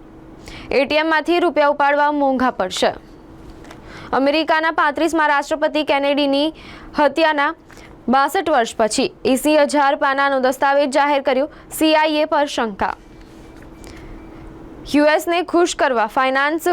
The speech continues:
બિલમાં છ ટકા ઇક્વલાઇઝેશન લેવી દૂર. ઉત્તર વાહિની નર્મ-, નર્મદા પરિક્રમાની તૈયારી પૂરજોશમાં, તંત્ર દ્વારા ચાર વિશાળ ગેટ ઊભા કરી બ્રાન્ડિંગ કરાશે.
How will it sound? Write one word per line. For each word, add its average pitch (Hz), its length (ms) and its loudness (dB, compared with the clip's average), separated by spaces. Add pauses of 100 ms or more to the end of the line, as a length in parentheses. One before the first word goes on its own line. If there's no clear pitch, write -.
(100)
બિલમાં 277 440 2
છ - 220 -4
ટકા 277 520 2 (1040)
ઇક્વલાઇઝેશન 311 1000 2
લેવી 269 380 2
દૂર. 208 280 2 (2250)
ઉત્તર 285 300 2
વાહિની 302 380 0
નર્મ-, 294 360 -2
નર્મદા 269 480 0
પરિક્રમાની 285 600 0
તૈયારી 269 420 0
પૂરજોશમાં, 277 680 0
તંત્ર 269 280 0
દ્વારા 269 280 2
ચાર 269 260 0
વિશાળ 269 300 0
ગેટ 254 240 -2
ઊભા 262 260 0
કરી 240 240 0
બ્રાન્ડિંગ 240 520 -2
કરાશે. 202 440 0